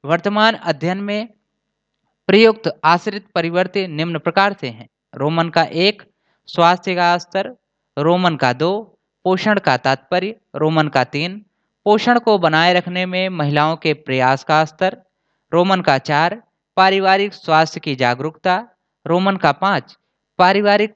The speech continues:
पोषण की जागरूकता आदि। अध्ययन क्षेत्र प्रस्तुत शोध कार्य हेतु उत्तर प्रदेश के वाराणसी जनपद के चिरई गांव विकासखंड के अंतर्गत तरिया और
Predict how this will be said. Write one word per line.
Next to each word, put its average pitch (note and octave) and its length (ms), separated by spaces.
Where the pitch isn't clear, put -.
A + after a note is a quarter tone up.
पोषण D#3+ 300
की A3+ 140
जागरूकता A3 580
आदि। F3 460
अध्ययन E3+ 340
क्षेत्र G3 420
प्रस्तुत A#3 480
शोध A3 380
कार्य F3 340
हेतु F3 300
उत्तर - 340
प्रदेश E3 420
के G3 260
वाराणसी A3 600
जनपद E3 420
के F#3 240
चिरई E3 380
गांव D#3 300
विकासखंड C#3+ 600
के C#3 140
अंतर्गत C#3 440
तरिया G#3+ 320
और C#3+ 320